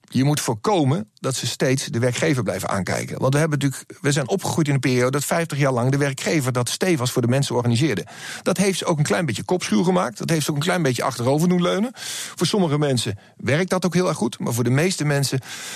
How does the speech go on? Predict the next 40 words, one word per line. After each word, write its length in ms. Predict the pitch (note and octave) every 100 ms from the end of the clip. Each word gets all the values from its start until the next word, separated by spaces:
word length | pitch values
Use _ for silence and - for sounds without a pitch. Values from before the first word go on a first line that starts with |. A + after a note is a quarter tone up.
| - -
moet 140 | C#3+
je 80 | D3
toch 160 | D3
zelf 240 | - C#3+ B2
in 80 | A2+
beweging 320 | B2 C3+ G2
brengen. 160 | F#2 F#2+
Dus 100 | C3
ik 60 |
ben 100 | D#3+
er 60 | D3
ook 100 | C#3+
voor 220 | - C#3+
om 120 | B2+
die 200 | A#2+ A#2 -
regie 540 | - A#2+ A#2 F3+ D#3+
en 80 | B2+
die 80 | A2
verantwoordelijkheid 720 | B2 C3 D3+ B2+ A#2+ B2+ -
veel 260 | - - C#3+
meer 120 | A#2+
bij 120 | A2+
de 80 | A2+
mensen 320 | A#2+ A#2+ -
zelf 400 | - G#2 D3 E3
neer 120 | G2 F#2+
te 100 | F#2
leggen. 220 | - - _
Minder 520 | F#2+ F#2 A2 G3 D#3+
collectief 420 | - C#3 A2 E3
georganiseerd 640 | - D#3 D#3+ D3 D#3+ - - _ - -
en 180 | - G#2+
veel 200 | G#2 B2
meer 180 | C3 C3 -
individueel 680 | C3+ B2+ A#2+ A#2 A#2 A#2+
maatwerk 640 | G#2+ A#2 B2 A2 A2+ B2 -
op 120 | -
de 80 | A2+
werkende 320 | A2+ A2+ B2
zelf 340 | A2+ D3+ A2